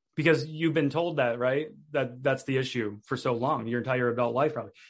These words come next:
Even before that, you know, it's, as, unfortunately for, for women, you guys start getting targeted even before you become a preteen, you know,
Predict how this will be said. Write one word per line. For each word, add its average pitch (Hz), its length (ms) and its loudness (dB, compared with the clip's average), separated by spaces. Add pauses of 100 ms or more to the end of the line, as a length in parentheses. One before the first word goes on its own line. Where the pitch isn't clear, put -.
Even 208 240 0
before 208 400 0
that, 127 260 -2
you 123 60 -2
know, 131 220 0
it's, - 320 -12
as, 120 160 -10
unfortunately 135 920 -8
for, 127 320 -4
for 127 180 -8
women, 143 520 -2 (320)
you 135 260 -4
guys 147 480 2
start 135 400 -2
getting 127 260 -2
targeted 123 640 0 (300)
even 156 240 -4
before 165 260 -2
you 160 100 2
become 156 240 -2
a 143 60 0
preteen, 123 760 -2
you 123 60 0
know, 123 340 0